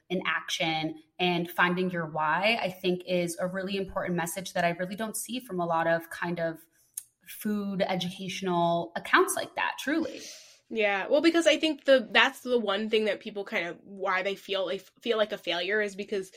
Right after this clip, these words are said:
Speaker 2: number one, the methods that they choo-, they're choosing are not helpful. So I use the example of it's like studying your ass off for a math exam and then you sit down and take a science test. It's like
Speaker 1: <laughs>
Speaker 2: you're gonna fail because you weren't studying the right material. It's like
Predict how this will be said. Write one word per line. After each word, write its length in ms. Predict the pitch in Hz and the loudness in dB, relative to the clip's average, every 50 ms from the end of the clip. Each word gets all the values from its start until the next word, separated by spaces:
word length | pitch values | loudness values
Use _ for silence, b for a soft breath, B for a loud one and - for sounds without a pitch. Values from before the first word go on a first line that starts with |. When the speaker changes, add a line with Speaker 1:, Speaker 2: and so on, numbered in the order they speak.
| B B B B B | B B B B B
Speaker 2:
number 300 | - 220 226 226 233 226 | -4 -2 2 4 4 4
one, 240 | 214 214 208 220 247 | 4 4 2 2 2
the 80 | 254 240 | 2 2
methods 440 | 226 214 190 196 - 208 202 185 - | 2 2 0 0 0 -2 -2 -2 -2
that 160 | 196 190 - | -4 -4 -4
they 160 | 202 190 190 | -4 -6 -6
choo-, 400 | 185 - - 190 185 185 180 170 - | -8 -10 -10 -10 -10 -10 -10 -10 -4
they're 140 | - 185 185 | -4 -4 -4
choosing 480 | 180 - 185 175 170 170 185 185 180 180 | -4 -6 -6 -6 -6 -4 -4 -2 -2 0
are 180 | 170 170 175 | 0 0 0
not 280 | 175 175 170 165 160 170 | -2 -2 -2 -2 -2 -4
helpful. 440 | 165 156 - - - - 92 80 - | -8 -10 -10 -10 -8 -8 -6 -6 -6
So 200 | - - 190 180 | -2 0 0 0
I 60 | 180 | 0
use 240 | 190 190 196 202 190 | 0 -2 -2 0 2
the 80 | 202 | 2
example 540 | 196 185 185 180 175 170 175 170 165 175 170 | 2 2 0 -2 -2 -2 -2 -4 -6 -4 -4
of 100 | 170 165 | -4 -4
it's 140 | 175 170 - | -4 -4 -4
like 180 | 180 180 180 | -4 -4 -4
studying 580 | - - - 175 175 180 185 185 185 208 208 202 - | -6 -6 -4 -4 -2 -2 -2 -2 -2 -4 -4 -6 -8
your 280 | 165 180 185 185 - - | -6 -4 -4 -4 -2 0
ass 280 | 160 160 160 170 - - | -2 -2 -2 -2 -2 -2
off 280 | 180 170 180 208 214 | 0 0 0 -2 -4
for 140 | - - 185 | -2 -2 0
a 80 | 175 170 | 0 0
math 300 | 170 165 151 160 165 - | 0 -2 -2 -2 -4 -6
exam 420 | 185 180 175 190 185 180 185 190 - | -6 -4 -2 -2 -2 -2 -2 -4 -6
and 100 | - 190 | -6 -6
then 100 | 180 175 | -4 -4
you 80 | 175 170 | -6 -6
sit 160 | - 180 165 | -8 -6 -4
down 160 | 185 175 170 | -2 -2 -2
and 100 | 170 165 | -4 -6
take 160 | - 180 165 | -8 -10 -10
a 60 | 165 | -10
science 400 | - - 156 156 143 143 - - | -8 -6 -6 -6 -6 -8 -10 -6
test. 420 | - 190 160 175 202 - - - - b b b b b b b b b | -2 -2 -2 -2 -2 -6 -10 -14 -16 b b b b b b b b b
It's 260 | 240 269 285 294 277 | 4 6 6 6 8
like 220 | 302 269 202 196 - | 8 6 6 6 2
Speaker 1:
<laughs> 80 | 247 - | -2 2
Speaker 2:
you're 140 | 208 226 208 | 2 4 6
gonna 220 | 220 214 202 190 | 6 4 4 4
fail 540 | 185 - 220 202 185 170 170 190 240 302 311 | 2 2 2 4 4 4 6 8 8 8 8
because 340 | 254 262 254 254 262 254 226 | 8 6 4 6 4 6 6
you 120 | 247 233 | 4 4
weren't 260 | - 220 226 233 214 | 6 8 6 6 6
studying 320 | - - 233 214 220 214 208 | 6 6 6 6 6 4 4
the 80 | 190 | 2
right 140 | 190 196 - | 0 0 -2
material. 560 | 175 175 - - 240 214 190 175 170 170 175 180 | -4 -6 -2 2 2 2 4 2 2 0 0 0
It's 140 | 180 - 202 | 0 0 0
like 180 | 190 190 190 | 0 0 -2